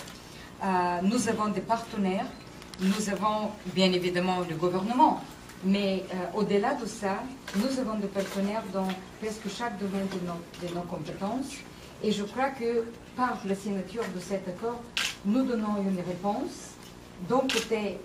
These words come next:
d'un travail, d'une synergie, je dirais, avec, euh, des partenaires comme celle, celle de Tola, tellement important, mais en même temps, nous avons une synergie entre l'approche de notre part,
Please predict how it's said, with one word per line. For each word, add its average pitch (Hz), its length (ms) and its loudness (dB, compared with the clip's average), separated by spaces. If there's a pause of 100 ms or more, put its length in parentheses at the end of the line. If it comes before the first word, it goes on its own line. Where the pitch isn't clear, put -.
d'un 214 160 0
travail, 214 500 -2 (180)
d'une 185 100 -2
synergie, 202 640 0 (240)
je 196 80 0
dirais, 202 380 -2 (500)
avec, 208 300 -2 (140)
euh, 180 160 0 (240)
des 180 80 -6
partenaires 190 600 -4
comme 180 120 -4
celle, 180 240 -6 (100)
celle 175 140 -4
de 175 200 -8
Tola, 185 480 -2 (140)
tellement 170 300 -4
important, 254 460 -2 (400)
mais 277 200 6
en 359 100 6
même 240 220 4 (100)
temps, 233 140 4 (480)
nous 262 280 2
avons 247 280 4
une 208 60 -2
synergie 202 640 -2 (100)
entre 220 360 -2 (320)
l'approche 233 600 0 (360)
de 175 80 -2
notre 294 280 0
part, 226 280 0